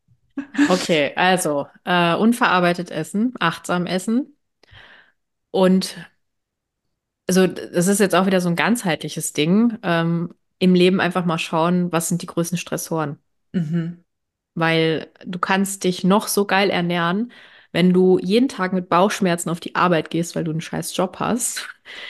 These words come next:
Speaker 1: macht das halt auch was mit dir. Und, ähm, da würde ich auf jeden Fall auch mal schauen, so was, was kannst du beeinflussen von deinen Stressoren, was nicht, wo kannst du dann eventuell besser mit umgehen oder das ein bisschen besser üben, damit umzugehen. Das macht halt auch viel aus.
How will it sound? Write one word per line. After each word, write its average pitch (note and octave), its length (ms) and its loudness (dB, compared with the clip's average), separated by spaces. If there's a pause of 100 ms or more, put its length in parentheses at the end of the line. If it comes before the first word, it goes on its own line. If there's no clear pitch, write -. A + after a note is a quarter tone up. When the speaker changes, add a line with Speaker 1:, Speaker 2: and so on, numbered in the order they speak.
(800)
Speaker 1:
macht - 240 -6
das G#3 180 -6
halt G#3+ 200 -2
auch A#3+ 220 -2
was D3 280 -2
mit D3+ 200 -4
dir. D3+ 280 -2 (280)
Und, E3 320 -2
ähm, E3 320 0
da E3+ 200 2
würde G3 120 4
ich F#3+ 120 -4
auf F3 120 -6
jeden F#3 120 0
Fall E3 140 -6
auch E3 140 -6
mal C#3+ 120 -4
schauen, D3+ 360 -8
so D3+ 200 -6
was, D#3+ 260 -6
was D#3+ 180 -6
kannst F3 280 -6
du - 40 -20
beeinflussen F3+ 540 -2
von E3+ 160 -4
deinen D#3+ 160 0
Stressoren, E3 580 -4
was D3+ 200 -10
nicht, F3+ 380 -4
wo D#3 100 -6
kannst E3 300 -8
du E3 60 -4
dann D#3 240 -6 (520)
eventuell E3+ 480 2
besser E3+ 340 -2
mit D#3+ 260 -4
umgehen G3+ 380 4
oder F3 180 -2
das E3 220 -6
ein E3+ 60 0
bisschen E3+ 260 -6
besser E3 280 -2
üben, G3 320 2
damit E3 220 -2
umzugehen. E3+ 720 -2 (320)
Das - 160 -12
macht D#3 220 -10
halt D#3 160 -10
auch E3 100 -8
viel - 240 -8
aus. D#3 340 -8